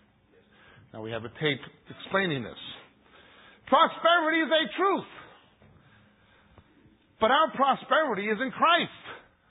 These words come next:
What happens when instead of Christ being the foundation upon which you build a church or a ministry, prosperity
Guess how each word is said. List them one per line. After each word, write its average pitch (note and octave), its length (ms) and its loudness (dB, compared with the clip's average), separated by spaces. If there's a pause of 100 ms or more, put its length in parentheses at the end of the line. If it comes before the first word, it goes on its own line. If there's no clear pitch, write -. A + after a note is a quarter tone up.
(2500)
What C#4+ 300 4
happens A3 540 2 (520)
when A#3+ 180 2
instead C#4 380 0
of A#3+ 180 2
Christ C#4+ 360 2 (100)
being G3+ 200 0
the E3+ 140 -2
foundation E3 640 0
upon E3+ 280 0
which D#3 160 -6
you E3+ 80 -6
build C#3+ 320 -2
a C#3 60 -4 (100)
church E3 220 -2 (120)
or D3+ 120 -2
a C#3 40 -4
ministry, C#3+ 500 -8 (540)
prosperity C4+ 800 -2